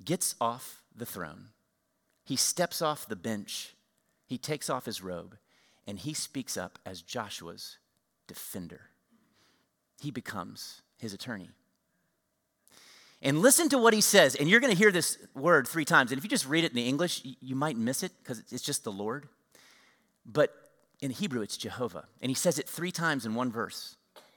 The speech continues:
Zechariah will say it once, and God will say it of himself twice. And here is how it reads, and I'll substitute the Lord for Jehovah, or Jehovah for the Lord. It says this in verse two, "Jehovah said to Satan,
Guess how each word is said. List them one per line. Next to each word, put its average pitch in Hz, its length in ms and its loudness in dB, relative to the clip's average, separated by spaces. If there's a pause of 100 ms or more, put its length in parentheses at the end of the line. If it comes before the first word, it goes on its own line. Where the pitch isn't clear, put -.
(180)
Zechariah 165 420 8
will 180 80 0
say 196 140 4
it 165 100 2
once, 131 380 2 (260)
and 123 160 -2
God 175 220 6
will 175 80 -4
say 180 200 2
it 160 120 4
of 139 160 2
himself 120 460 -2
twice. - 460 -2 (180)
And 127 120 -4
here 208 200 4
is 170 100 0
how 156 160 6
it 78 60 -4
reads, 113 300 0
and - 80 -2
I'll 139 120 4
substitute 131 760 0
the 101 120 -6
Lord 98 280 -2
for 85 180 -14 (280)
Jehovah, 90 400 -12 (240)
or 101 80 -6
Jehovah 98 300 -6
for 90 120 -14
the 98 60 -12
Lord. 90 220 -10 (960)
It 113 100 -6
says 135 280 4
this - 360 -2 (840)
in 113 80 -6
verse 123 180 2
two, 104 320 -4
"Jehovah 156 800 6 (400)
said - 260 0
to 107 80 -6
Satan, 85 400 -8